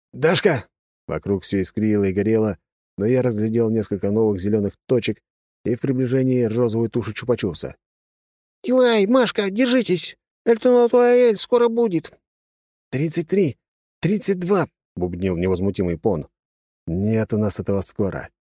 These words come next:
«Дашка, принимай командование! Гадюка! Дашка, новый командир!»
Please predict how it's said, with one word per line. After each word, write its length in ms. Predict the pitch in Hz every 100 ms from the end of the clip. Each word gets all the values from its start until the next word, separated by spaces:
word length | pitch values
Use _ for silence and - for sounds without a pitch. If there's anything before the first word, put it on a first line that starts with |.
| _ _ _ _
«Дашка, 400 | - 165 - 151 -
принимай 360 | 175 175 180
командование! 600 | 160 185 175 120 104 82 101
Гадюка! 440 | 185 185 117 80 _
Дашка, 400 | 135 196 - 143 -
новый 260 | 185 165
командир!» 420 | 156 180 180 135